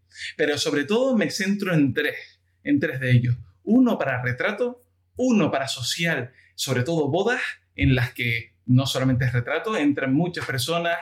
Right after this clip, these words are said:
hay iluminación artificial muchas de las veces, y otro para paisaje, y estoy jugando con uno para encontrar mi color, el,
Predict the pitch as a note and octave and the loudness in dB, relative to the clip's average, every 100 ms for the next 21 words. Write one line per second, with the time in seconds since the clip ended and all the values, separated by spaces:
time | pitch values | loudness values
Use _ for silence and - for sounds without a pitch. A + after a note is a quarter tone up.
0 | - - - D3+ E3 D3+ C#3+ C3 B2 D3 | -8 -20 -6 0 2 2 2 2 0 0
1 | C3 B2 B2+ B2 B2 E3 E3 D3 D3+ C#3+ | 0 0 -2 -4 -4 -2 0 0 -2 -2
2 | B2+ A#2+ C#3 E3 E3+ E3+ - _ - _ | 0 2 2 -2 -4 -6 -10 _ -20 _
3 | _ _ - A#3 B3 B3 _ - A3 A#3 | _ _ -2 0 0 -4 _ -2 -2 -2
4 | A#3 A3+ - A3 A3+ A3 F3 E3 G3 G3 | -4 -6 -4 -2 0 -2 -4 -2 -4 -4
5 | G#3+ G#3+ - _ _ _ _ _ _ - | -4 -6 -8 _ _ _ _ _ _ -2
6 | G#3+ G#3+ - _ _ _ _ - G3 - | 2 2 -2 _ _ _ _ -8 -6 -2
7 | B3+ G#3 G#3+ G3 F#3+ F3 E3 F#3 F#3+ F#3 | -2 0 0 0 0 0 -2 0 -2 -2
8 | D3+ D3 D3+ D3 E3+ E3 C3 - - F3+ | -2 -2 -2 -2 0 -4 -4 -12 -10 0
9 | G3+ F#3+ D3+ D#3 F#3+ G3 F#3+ - D#3+ D#3 | 0 0 -2 0 0 -2 -4 -2 -2 -2
10 | D3+ C#3+ D#3 - | -2 -4 -6 -10